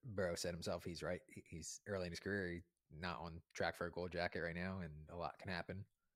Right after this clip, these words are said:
over the years, and maybe he will be." But anyway, Burrow said it was, it felt unnecessary to do that, and the Bengals kept throwing, and Burrow got over five hundred yards, which is very rare. I think nineteen quarterbacks, if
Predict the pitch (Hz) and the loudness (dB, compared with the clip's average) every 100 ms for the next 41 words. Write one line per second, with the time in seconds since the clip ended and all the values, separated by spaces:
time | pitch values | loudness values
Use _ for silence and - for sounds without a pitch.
0 | _ - 101 95 92 95 104 90 82 85 | _ -8 -2 0 2 4 2 0 -2 -2
1 | 82 85 90 90 95 85 80 - _ _ | 0 0 0 0 0 0 -2 -2 _ _
2 | _ _ _ _ - 107 95 87 95 92 | _ _ _ _ -10 -4 0 0 2 2
3 | 92 95 87 85 82 80 - _ _ - | 2 2 2 0 -4 -6 -6 _ _ -8
4 | - 90 82 - 90 95 95 - 87 82 | 0 2 0 -2 0 2 2 2 2 2
5 | 87 - _ _ _ _ _ _ _ - | -2 -8 _ _ _ _ _ _ _ -6
6 | 85 85 82 87 78 82 80 82 - _ | -2 2 2 2 0 -4 -6 -8 -12 _
7 | _ _ _ _ _ _ _ _ _ _ | _ _ _ _ _ _ _ _ _ _
8 | _ _ _ _ _ _ _ _ _ 92 | _ _ _ _ _ _ _ _ _ -2
9 | 87 87 85 87 - 98 98 98 80 82 | 0 0 0 -2 0 0 2 0 -2 0
10 | 85 85 85 80 82 90 87 92 90 92 | 0 2 0 0 0 0 0 -2 0 2
11 | 92 90 - 85 90 92 92 87 87 92 | 2 -2 -4 -6 -4 -2 0 0 2 2
12 | 92 87 82 78 - - _ - 95 82 | 2 0 -2 -8 -10 -20 _ -10 -4 -4
13 | - 98 101 98 104 101 104 104 - - | -4 -4 -4 -4 -2 0 2 2 -2 -10
14 | - - - - | -12 -14 -12 -12